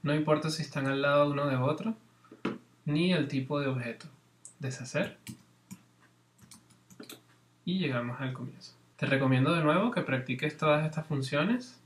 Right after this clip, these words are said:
seleccionar y aplicarles todos los procesos que quieras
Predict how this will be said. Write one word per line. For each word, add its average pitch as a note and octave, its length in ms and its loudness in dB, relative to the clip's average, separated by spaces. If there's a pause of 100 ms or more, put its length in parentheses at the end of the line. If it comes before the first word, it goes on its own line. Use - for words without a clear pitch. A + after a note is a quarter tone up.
(260)
seleccionar C#3 840 0 (380)
y E3+ 100 2
aplicarles F#3 600 4
todos D#3 240 2
los D#3+ 100 -2
procesos C#3+ 480 -2
que D3+ 140 -8
quieras F3+ 520 0